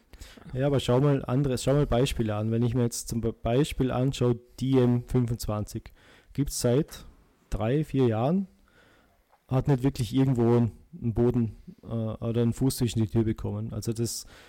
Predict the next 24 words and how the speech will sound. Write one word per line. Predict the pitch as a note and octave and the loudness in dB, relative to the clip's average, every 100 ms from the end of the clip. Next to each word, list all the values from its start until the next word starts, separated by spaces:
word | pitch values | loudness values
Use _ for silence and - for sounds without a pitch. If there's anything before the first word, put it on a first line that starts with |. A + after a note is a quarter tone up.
| - _ _ | -20 _ _
es | A2+ - | -4 -2
ist | C#3 - | 0 2
sehr | C3+ | 2
schwierig, | - C3 D#3+ D3 | 2 2 2 4
glaub | B2+ | 2
ich, | A#2 | 2
sowas | B2 A#2+ A#2+ - - | 2 2 0 -6 -6
von | - A#2 | -2 0
Grund | B2 C#3 | 2 2
auf | B2 | 0
aufzubauen. | A2+ B2+ - C#3 B2+ C3 D3 | 0 -2 -2 0 2 4 2
Es | B2 | 0
ist | B2 | -2
schwierig, | A#2 C3 D#3 C3+ | -2 2 2 2
so | - | 2
eine | A#2 A2+ G#2+ | 2 2 0
Grassroots-Bewegung | A#2 B2 C#3 B2+ - A#2+ A2 B2 C3 B2 A#2+ - - _ _ - | 0 2 0 -2 -2 0 2 4 4 4 0 -6 -20 _ _ -6
breit | G#2 G#2+ C#3 - | -2 0 0 0
irgendwie | A#2+ A#2 | 0 2
aufzubauen. | A2+ C#3 D3 C#3 B2+ D3 D3 | 0 0 -2 2 2 2 0
Ich | - - | -4 -2
glaub | B2 B2 | -2 0
zum | - | 0
Beispiel, | B2 - | -2 -2